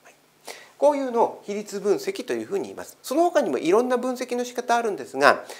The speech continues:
代表的なものをもう一つだけ挙げておくならば、実数分析っていうのもあります。実数分析っていうのは、損益計算書の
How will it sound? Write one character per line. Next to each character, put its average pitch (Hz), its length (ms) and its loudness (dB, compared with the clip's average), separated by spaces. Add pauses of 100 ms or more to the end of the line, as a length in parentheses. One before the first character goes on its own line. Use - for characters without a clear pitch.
(160)
代 247 180 8
表 269 180 -6
的 254 200 -8
な 254 100 -4
も 254 80 -4
の 226 60 -4
を 165 40 -2
も 175 180 2
う - 20 -4
一 226 160 -2
つ 190 120 -10
だ 214 120 -4
け - 340 0
挙 196 200 0
げ 202 40 -4
て 202 60 2
お 202 80 4
く 202 100 -6
な 135 120 -2
ら 95 100 -8
ば、 107 260 4 (300)
実 196 300 -4
数 277 40 0
分 269 160 -2
析 - 240 -10
っ - 60 -18
て - 120 -12
い 180 40 -6
う - 20 0
の 165 60 0
も 104 100 -4
あ 90 40 -6
り 90 80 -14
ま 92 80 -16
す。 - 120 -20
実 220 300 -2
数 294 40 -2
分 302 140 -2
析 151 240 -8
っ 135 60 -12
て 143 80 -4
い - 20 -4
う 123 40 -4
の 110 100 0
は、 107 260 8 (420)
損 277 280 4
益 147 160 2
計 170 160 2
算 165 180 2
書 131 100 -4
の 90 60 -8